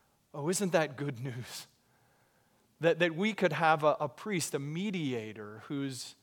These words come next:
hands would match his heart. That the work he's doing outwardly is reflected in a genuine care and empathy and compassion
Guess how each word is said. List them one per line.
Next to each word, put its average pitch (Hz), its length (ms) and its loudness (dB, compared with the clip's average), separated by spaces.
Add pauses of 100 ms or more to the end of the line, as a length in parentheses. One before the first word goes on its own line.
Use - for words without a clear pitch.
(160)
hands 156 600 2
would 143 160 -4
match 147 280 0
his 131 160 -8
heart. - 720 -10 (640)
That 160 120 2
the 175 80 6
work 214 320 6
he's 214 180 2
doing 190 340 2
outwardly 170 640 4
is 143 140 0
reflected 175 640 0
in 143 120 -2
a 135 80 -2
genuine 156 640 -4 (320)
care 170 460 0
and 127 200 -4
empathy 160 460 -4
and 127 140 -8
compassion 127 960 -6